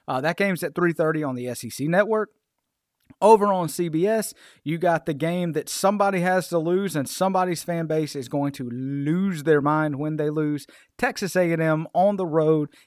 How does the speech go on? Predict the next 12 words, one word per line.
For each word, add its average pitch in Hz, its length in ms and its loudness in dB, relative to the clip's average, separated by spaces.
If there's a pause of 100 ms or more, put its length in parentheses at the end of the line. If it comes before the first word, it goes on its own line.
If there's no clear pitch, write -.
in 208 200 -2
Knoxville 151 680 -4 (320)
playing 165 400 0
Tennessee. 175 640 0 (440)
Um, 143 380 2 (520)
here's 202 400 -2
all 208 180 4
I'll 170 120 6
say 156 180 0
about 127 240 -2
this 113 160 -12
game. - 220 -20